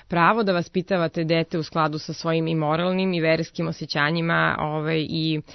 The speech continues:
svime time. Dakle, vi na to imate pravo po Ustavu. E, što se tiče ovih više politike,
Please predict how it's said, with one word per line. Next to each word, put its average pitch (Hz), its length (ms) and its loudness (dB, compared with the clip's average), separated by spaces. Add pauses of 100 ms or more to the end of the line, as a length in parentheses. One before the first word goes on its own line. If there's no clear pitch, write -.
(440)
svime 180 340 2
time. 196 280 2
Dakle, 147 240 -6
vi 165 80 -2
na 160 100 -2
to 175 120 -2
imate 170 300 -2
pravo 160 340 2
po - 140 -8
Ustavu. - 520 -6 (680)
E, 175 240 -2
što 175 200 -6
se 180 140 -6
tiče 208 300 2
ovih 196 280 4 (200)
više 208 340 2
politike, 175 600 2